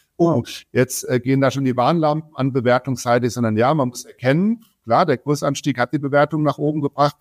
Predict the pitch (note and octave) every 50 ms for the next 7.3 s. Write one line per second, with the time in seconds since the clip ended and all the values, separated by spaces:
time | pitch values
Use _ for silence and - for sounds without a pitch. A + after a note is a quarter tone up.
0 | _ _ - - - - _ - A#2+ B2 A#2+ A2+ A#2+ A2+ A#2+ D3+ D3 C3+ C#3+ C#3
1 | C3+ C3 C3+ - - - A2+ A#2+ A#2+ A#2 A#2+ G#2+ A2 A2 G#2+ - A2 G#2+ - -
2 | - - - A#2 G#2 G2 - A2 G2+ G#2+ A#2+ A2 A2 A2 - - G#2+ G2+ A#2+ D3
3 | D3+ C3+ B2 G#2+ A2 A2+ A#2 B2 C3 A#2+ - - - C#3+ B2+ D#3 C#3 C3+ B2+ -
4 | - B2 A#2 A#2+ A#2 A#2+ A#2+ A#2 A#2+ C3 D#3+ F3 D#3+ D#3+ D#3 D3+ D#3 D3+ D3 D3
5 | D3+ D3+ C3 B2+ B2+ - - - - C3 B2+ B2+ A#2+ A#2 - - - A2+ A#2+ C#3
6 | D#3+ D#3 - C#3 C3+ C3+ C3+ - C#3+ C3+ _ _ _ - - A#2+ C3 - B2+ -
7 | - C3 C#3 - -